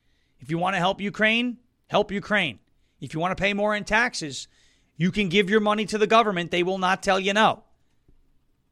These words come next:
But it should not be forced on anybody.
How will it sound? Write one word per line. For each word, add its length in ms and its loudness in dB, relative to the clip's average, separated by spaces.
But 100 0
it 80 2
should 180 2
not 180 2
be 80 -2
forced 380 2
on 100 0
anybody. 440 -8